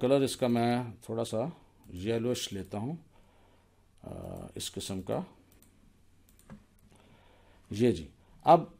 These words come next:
डायरेक्ट सिलेक्शन टूल की मदद से हम क्या-क्या कर सकते हैं। देखिएगा मैंने एक दफ़ा ये वाले पॉइंट पे क्लिक किया है,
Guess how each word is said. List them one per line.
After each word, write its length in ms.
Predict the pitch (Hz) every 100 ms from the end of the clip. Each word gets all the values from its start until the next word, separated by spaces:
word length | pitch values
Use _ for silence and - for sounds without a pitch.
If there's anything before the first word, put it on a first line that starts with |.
| - - - - - _
डायरेक्ट 340 | 123 151 180 202
सिलेक्शन 340 | 190 180 185
टूल 200 | 180 160
की 80 | 151
मदद 160 | 165 156
से 140 | 156
हम 100 | 170
क्या-क्या 320 | 135 131 147
कर 120 | 135 110
सकते 260 | 113 98
हैं। 80 | 151
देखिएगा 320 | 135 135 151 151
मैंने 240 | 147 151 151 -
एक 180 | 135 127
दफ़ा 220 | 131 147
ये 200 | 139 147
वाले 220 | 160 156
पॉइंट 320 | 151 131 123 110
पे 80 |
क्लिक 260 | 123 120 117
किया 200 | 107 107
है, 140 | 107